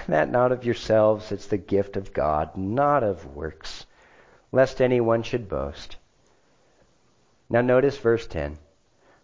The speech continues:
"For we are his workmanship,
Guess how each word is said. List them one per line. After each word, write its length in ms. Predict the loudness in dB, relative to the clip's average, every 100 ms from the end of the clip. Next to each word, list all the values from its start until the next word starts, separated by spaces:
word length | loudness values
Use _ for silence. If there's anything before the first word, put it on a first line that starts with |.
| _ _
"For 160 | -2 0
we 560 | 0 2 4 4 2 -6 _ _ _ -4
are 160 | -2 -2
his 320 | 0 0 0
workmanship, 800 | -2 -2 -6 -10 -10 -12 -14